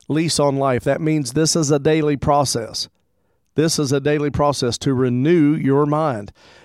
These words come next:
Get in the Word of God. You, I told you the story about why, why I stand behind, sit behind a microphone five days a week is because I needed more Bible. So I thought, "Well, I can get online and,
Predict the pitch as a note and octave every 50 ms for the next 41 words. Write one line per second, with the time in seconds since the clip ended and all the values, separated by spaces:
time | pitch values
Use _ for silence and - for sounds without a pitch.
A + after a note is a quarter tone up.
0 | _ _ C3 B2+ E3 F3+ F#3+ F#3 F3+ F3 D#3+ D#3 D#3+ D#3+ D#3 D3+ B2+ A#2 D3 D#3+
1 | D#3+ D3+ B2 A2+ - G2+ G2+ - - C#3 C#3+ D3 - C3 C#3 D3+ - - E3+ F3+
2 | D3+ D3 D3 B2+ B2 - - - F3+ F#3 F3+ D3+ C3 B2+ C3 C3 - D3+ D#3 C#3
3 | C#3+ C#3+ D3 - C#3 B2 B2 C3+ D3 D3 D3 D3 C3+ - - D#3 D#3 D#3 D3+ C#3+
4 | C#3 D3+ D3 - - - E3 D#3 - C#3+ C3+ D3+ D3+ D3+ D3 D3+ E3+ E3+ - D3
5 | - - C#3 C3+ C#3 C#3 - - - - - - _ _ - C#3+ D3 D3+ C#3 C#3+
6 | D#3 E3 D#3 D3 D#3+ G3 A3+ A#3 C#3+ - _ - - _ _ _ _ _ _ _
7 | _ - C3+ D3 C#3+ C#3+ D#3+ E3+ - - D3 C3+ C3+ D3 D3 B2+ B2+ C#3 D3+ D#3+
8 | D#3 D3+ D3+ D3+ C#3+ D#3 D3+ D3 D3+ E3 D3+ E3+ F3 F#3+ F#3+ E3+ C#3 C3+ - -
9 | D3 B2+ B2 D3 D#3+ - C#3+ C#3 C#3+ - C#3+ C3+ D#3+ A3 A#3 - A#2+ B2+ D3 -
10 | - C#3 C3+ B2+ C3 B2+ C#3 D#3 D3+ C3+ C3+ D3 E3+ G#3 A3+ D#3+ A#2 G#2 -